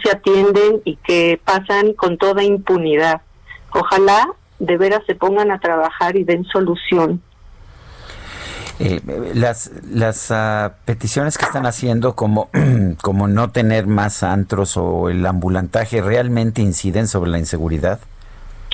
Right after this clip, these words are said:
Speaker 1: Por supuesto, eh, en el chat de Seguridad Ciudadana y Secretaría de Seguridad Ciudadana diariamente se reportan incidentes como pleitos, como automóviles de lujo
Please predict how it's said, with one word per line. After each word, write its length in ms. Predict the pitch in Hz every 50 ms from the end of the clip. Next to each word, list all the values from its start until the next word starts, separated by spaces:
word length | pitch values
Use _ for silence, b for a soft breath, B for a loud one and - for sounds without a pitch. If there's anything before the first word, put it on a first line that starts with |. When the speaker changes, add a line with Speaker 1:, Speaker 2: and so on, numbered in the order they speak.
| B B - - - - -
Speaker 1:
Por 220 | - 440 202 208 -
supuesto, 880 | - 220 208 - - 226 220 233 254 254 - - - 190 170 160 156 -
eh, 460 | - 185 185 175 175 175 165 165 - -
en 720 | - 175 180 175 175 175 170 175 175 175 180 180 180 185
el 160 | 185 190 190
chat 360 | - - 226 220 208 214 214 - -
de 380 | 180 175 196 202 196 185 185 -
Seguridad 460 | 208 165 165 175 165 165 175 175 170 - -
Ciudadana 540 | 220 208 185 202 196 185 196 202 202 208 208
y 100 | 196 196
Secretaría 380 | - - 165 160 165 160 165
de 120 | 170 180 -
Seguridad 380 | 190 165 165 165 170 175 175 - - -
Ciudadana 560 | 208 185 180 180 165 160 180 180 180 190 190
diariamente 800 | 190 196 196 208 220 226 226 226 214 208 202 196 196 196 - 208 214 233 - -
se 100 | - 196
reportan 880 | 190 175 170 170 _ - 196 196 190 196 - - 202 196 202 208 214 214 B B B B B B B B B - - - - - -
incidentes 1040 | - 202 208 202 202 - 214 202 180 190 202 208 214 220 214 - 214 208 214 214 - -
como 260 | 180 160 160 160 -
pleitos, 760 | - 190 190 202 226 226 214 - - 214 202 202 208 208 -
como 640 | - - 170 160 160 165 165 160 156 165 - - - - - - - - - - - - - 180 170 -
automóviles 760 | 185 202 196 196 190 175 202 208 202 220 214 220 214 208 170
de 140 | 180 175 185
lujo 400 | 185 190 202 196 - - 202